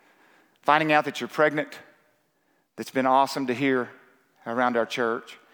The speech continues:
And that suspense of, "Who is this little fellow or gal gonna come into our home? And what are they gonna become? And what's their personality?"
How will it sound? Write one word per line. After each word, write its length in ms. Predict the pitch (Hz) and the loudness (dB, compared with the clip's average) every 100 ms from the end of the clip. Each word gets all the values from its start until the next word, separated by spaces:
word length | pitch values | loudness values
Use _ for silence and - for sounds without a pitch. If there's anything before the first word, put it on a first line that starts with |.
| - - - | -20 -18 -6
And 120 | 143 | -2
that 100 | 170 | 0
suspense 880 | - 180 - - - 190 180 - - | -2 -2 -2 -2 -2 0 0 -2 -6
of, 120 | 143 | -10
"Who 220 | - 185 254 | -6 -4 -2
is 140 | 175 | 0
this 280 | 147 202 - | 0 0 0
little 400 | 143 185 180 165 - - | 0 2 2 -2 -12 -20
fellow 640 | - - 160 165 170 170 - - - - | -8 2 4 4 2 -2 -8 -20 -20 -6
or 160 | 127 135 | -2 2
gal 460 | 131 113 113 113 | 4 4 4 2
gonna 260 | 113 117 113 | 0 -2 -2
come 220 | - 135 | -2 -2
into 180 | 139 131 | 0 2
our 160 | 127 | 2
home? 400 | 123 113 98 90 - - _ _ _ _ _ _ _ _ _ _ _ _ _ _ - | 0 -4 -6 -10 -18 -20 _ _ _ _ _ _ _ _ _ _ _ _ _ _ -14
And 180 | 90 107 | -10 -2
what 140 | 165 | 0
are 20 | |
they 160 | 190 180 | 2 0
gonna 240 | 165 151 | 0 -2
become? 640 | 139 131 - 110 98 85 82 - _ _ _ _ _ _ _ _ _ - | -4 -8 -8 -6 -6 -6 -14 -20 _ _ _ _ _ _ _ _ _ -14
And 120 | 117 | -6
what's 220 | 170 - | -4 -2
their 120 | 190 | -4
personality?" 920 | 175 175 - 131 113 107 95 95 90 | -2 -2 -2 -2 0 0 -2 -6 -10